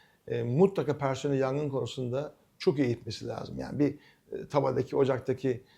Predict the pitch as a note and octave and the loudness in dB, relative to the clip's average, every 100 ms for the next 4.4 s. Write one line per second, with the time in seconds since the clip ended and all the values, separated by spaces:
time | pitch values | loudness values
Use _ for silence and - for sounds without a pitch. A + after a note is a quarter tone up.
0 | _ B2+ B2 B2+ C#3 C#3 C3+ B2+ B2+ C#3+ | _ -2 0 2 4 4 2 2 0 4
1 | C3 - - _ - C3+ C#3+ - C3+ B2+ | 2 0 -18 _ -6 2 4 4 2 2
2 | - _ _ - - C#3 C3 C3 C3 C3 | -4 _ _ -12 -10 -4 0 2 0 -2
3 | - A#2+ D2+ - - - - - E3 C3 | -8 -8 -8 -10 -14 -20 -4 4 8 6
4 | C3+ E3 - | 4 -4 -4